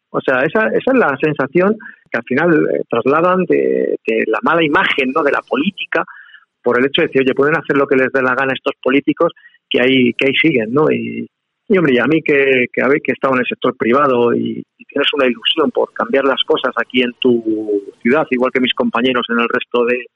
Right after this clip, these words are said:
municipios de la zona sur, pues evidentemente nos duele, nos daña que, que manchen tanto y que mancillen tanto la imagen de nuestras, de nuestras ciudades, ¿no? Y queremos ese cambio,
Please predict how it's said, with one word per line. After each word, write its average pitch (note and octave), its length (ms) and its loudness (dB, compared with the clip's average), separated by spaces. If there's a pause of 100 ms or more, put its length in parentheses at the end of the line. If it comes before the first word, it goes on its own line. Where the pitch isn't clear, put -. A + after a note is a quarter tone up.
(320)
municipios B2 580 0
de B2 80 2
la A#2+ 180 -2
zona B2 360 0
sur, C3+ 260 2 (400)
pues A2+ 140 -2
evidentemente B2 440 2
nos A2+ 200 0
duele, C3 260 2
nos A#2+ 160 0
daña B2 320 -2
que, G#2+ 200 -4 (680)
que - 100 -8
manchen C3+ 400 0
tanto B2+ 340 0
y A2+ 60 -4
que A#2+ 100 -4
mancillen A#2+ 540 0
tanto A#2+ 320 0
la A2+ 100 0
imagen A2+ 380 -4
de A#2 80 0
nuestras, A2 480 -2 (100)
de A#2 140 -4
nuestras A#2+ 320 -2
ciudades, A2+ 400 0
¿no? A#2+ 180 0
Y A2+ 160 -2
queremos B2+ 300 0
ese A#2+ 220 -2
cambio, C#3+ 400 -2